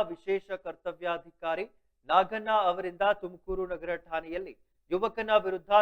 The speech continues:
ದೂರು ಕೂಡ ದಾಖಲಾಗಿತ್ತು. ಯುವಕನ ವಿರುದ್ಧ ಬಿ ಎನ್ ಎಸ್ ಕಲಂ ಮುನ್ನೂರ ಹದಿನೆಂಟರ ಮೂರು ಹಾಗೆ ಮುನ್ನೂರ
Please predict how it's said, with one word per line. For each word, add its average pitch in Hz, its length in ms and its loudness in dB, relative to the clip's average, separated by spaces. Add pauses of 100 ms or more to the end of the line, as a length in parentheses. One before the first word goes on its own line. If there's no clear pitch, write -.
(120)
ದೂರು 180 220 -4
ಕೂಡ 170 220 -10
ದಾಖಲಾಗಿತ್ತು. 175 1000 4 (320)
ಯುವಕನ 180 400 -6
ವಿರುದ್ಧ 170 420 -6 (580)
ಬಿ 170 80 0
ಎನ್ 208 220 2
ಎಸ್ 202 360 -6
ಕಲಂ 180 340 0
ಮುನ್ನೂರ 175 320 -6
ಹದಿನೆಂಟರ 170 680 -4 (320)
ಮೂರು 175 260 -6 (400)
ಹಾಗೆ 160 200 4
ಮುನ್ನೂರ 175 280 -6